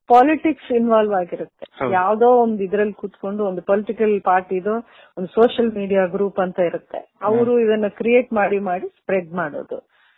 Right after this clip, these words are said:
Speaker 1: See, ಜನಕ್ಕೆ ಇದು ಯಾವ ರೀತಿ help ಆಗುತ್ತೆ? ನೀವೊಂದು troll ಮೂಲಕ ಮಾಡಿದ್ರೆ ನೀವೊಂದು ಉಸಿರನ್ನ ನೀವು ಕಾಪಾಡ್ತೀರಾ? ನನಗೆ messages ಬರುತ್ತೆ ಈಗ ಮದ್ದೂರಿಂದ,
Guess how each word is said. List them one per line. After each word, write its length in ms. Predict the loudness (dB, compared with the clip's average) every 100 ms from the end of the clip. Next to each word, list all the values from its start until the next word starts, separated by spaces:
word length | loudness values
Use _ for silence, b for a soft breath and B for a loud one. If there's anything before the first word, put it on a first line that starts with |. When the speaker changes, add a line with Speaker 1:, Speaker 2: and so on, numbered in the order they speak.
| b b b b b b b _
Speaker 1:
See, 80 | -8
ಜನಕ್ಕೆ 1000 | -2 2 4 2 0 2 6 8 8 6 2 -2
ಇದು 120 | -2
ಯಾವ 340 | 4 6 8 6
ರೀತಿ 260 | 4 2
help 220 | 2 2 0
ಆಗುತ್ತೆ? 380 | -2 -6 -8
ನೀವೊಂದು 300 | -4 -4 -4
troll 320 | 0 6 6 8
ಮೂಲಕ 320 | 4 4 2
ಮಾಡಿದ್ರೆ 480 | 2 2 2 0 0
ನೀವೊಂದು 460 | -2 -2 2 2
ಉಸಿರನ್ನ 380 | 4 4 4 4 4 2
ನೀವು 180 | 0 -4
ಕಾಪಾಡ್ತೀರಾ? 840 | 0 2 2 -2 -4 -8 -8 -10 -16 _ _ _ _ _ -2
ನನಗೆ 420 | 4 6 6 6
messages 680 | 6 2 2 2 2 -2 0
ಬರುತ್ತೆ 300 | 0 0 -6
ಈಗ 280 | -6 -4 -4
ಮದ್ದೂರಿಂದ, 640 | -4 -2 0 0 0 0